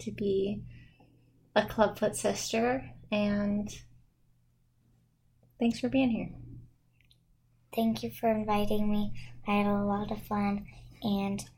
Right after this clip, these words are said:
Speaker 2: I love, I will always love talking about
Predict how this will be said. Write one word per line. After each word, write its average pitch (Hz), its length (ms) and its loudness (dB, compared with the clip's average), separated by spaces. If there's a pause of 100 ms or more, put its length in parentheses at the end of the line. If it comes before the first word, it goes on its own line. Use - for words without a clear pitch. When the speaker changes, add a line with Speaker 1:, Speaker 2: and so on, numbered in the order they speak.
(360)
Speaker 2:
I 196 260 2
love, 196 340 2 (720)
I 202 120 6
will 190 240 4
always 180 420 6
love 175 200 2
talking 175 520 -4
about 175 280 -4